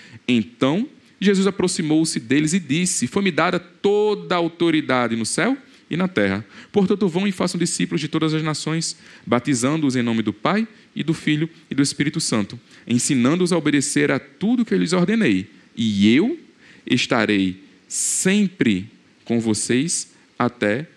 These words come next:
o fim dos tempos." Palavras do próprio Jesus.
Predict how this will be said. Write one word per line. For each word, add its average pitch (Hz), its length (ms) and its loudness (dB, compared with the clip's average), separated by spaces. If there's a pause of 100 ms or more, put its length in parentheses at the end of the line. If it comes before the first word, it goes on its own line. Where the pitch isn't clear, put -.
(240)
o 120 80 -8
fim 135 480 -8 (300)
dos 170 240 -6
tempos." 120 800 -6 (1040)
Palavras 170 400 0
do 170 80 -2
próprio 147 320 -4
Jesus. 139 800 -2